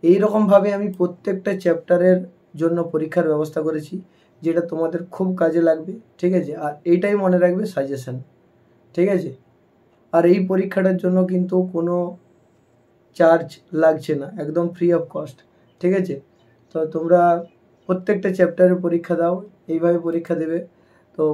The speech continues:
পরীক্ষা দেওয়ার পর তোমরা ফলাফল দেখতে পাবে। আবার যদি ভুল হয়, আবার তোমরা যাবে প্রথম থেকে পরীক্ষা দিতে পারবে, ঠিক আছে? বারবার পরীক্ষা দিয়ে দিয়ে, দিয়ে দিয়ে তোমরা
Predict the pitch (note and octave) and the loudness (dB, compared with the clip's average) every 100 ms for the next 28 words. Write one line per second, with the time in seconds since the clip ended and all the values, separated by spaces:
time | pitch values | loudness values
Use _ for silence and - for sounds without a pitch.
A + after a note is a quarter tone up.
0 | D3+ E3 E3+ F#3 F3+ F#3 F3+ E3+ E3+ E3+ | -2 -4 2 4 6 6 6 0 -2 -2
1 | E3+ E3+ D#3+ D#3 E3+ E3 D#3 E3+ E3 E3 | -2 -2 -4 -2 -2 -4 -6 -4 -4 -4
2 | F3+ - D#3+ E3 G3+ F#3+ F#3+ F#3+ F3+ F#3+ | -6 -6 0 6 6 4 0 0 0 0
3 | F#3+ F#3 - _ _ _ D#3+ F3 F#3+ F#3 | 2 0 -2 _ _ _ 2 4 4 2
4 | F3+ F3+ F3 E3+ E3+ D#3 D#3 D#3 E3 F3 | 0 2 2 0 0 -4 -6 -6 -6 -4
5 | D3+ D3 D3+ D3+ C#3+ C3+ C3+ D3 - _ | -6 -6 -6 -6 -8 -8 -10 -14 -18 _
6 | _ - F#3 F3 D3+ D#3+ F3 F3 F#3 F3+ | _ -2 2 2 4 2 4 4 4 2
7 | E3 E3 F3+ E3+ F3 E3+ F3+ E3+ E3 D#3+ | -4 0 0 2 0 2 0 0 -2 -2
8 | F3 F3+ F3 E3 | 0 0 -2 -4